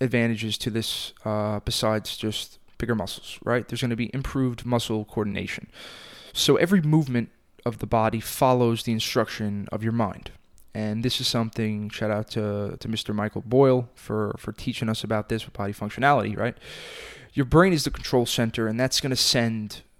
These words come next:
um, the instructions to the muscles via your central nervous system. Um, like, like all the, um, all the structures in our body is strengthened through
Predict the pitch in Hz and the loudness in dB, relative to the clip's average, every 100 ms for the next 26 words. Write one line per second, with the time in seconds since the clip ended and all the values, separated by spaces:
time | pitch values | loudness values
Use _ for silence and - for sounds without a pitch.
0 | - 110 104 104 113 110 - 123 110 120 | -4 -2 -2 -2 -2 -2 2 2 2 -4
1 | - - 110 110 - 110 104 123 117 110 | -6 -6 -2 -2 -2 -4 -4 0 2 2
2 | 107 107 _ _ - - - _ - - | 2 -4 _ _ -20 -20 -20 _ -20 -20
3 | - 120 113 - 147 135 123 117 110 113 | -12 -6 -2 2 2 2 2 2 2 0
4 | 120 113 - 104 104 - - - - - | 0 0 -2 -4 -6 -14 -20 -20 -20 -20
5 | - - - 101 98 98 98 - - - | -20 -14 -8 -4 -4 -6 -8 -12 -14 -20
6 | _ _ _ _ 113 117 - 110 117 - | _ _ _ _ -8 -8 -8 -8 -8 -10
7 | _ _ _ _ _ _ _ 139 143 135 | _ _ _ _ _ _ _ 6 6 6
8 | 127 120 113 107 104 101 - 131 131 135 | 0 0 0 0 -2 -4 2 2 2 0
9 | 113 113 110 104 104 104 104 - - 110 | 0 0 -2 0 0 -2 -4 -6 -2 -4
10 | 107 107 101 - - 131 131 123 117 113 | -4 -6 -8 -12 -10 0 2 2 0 -4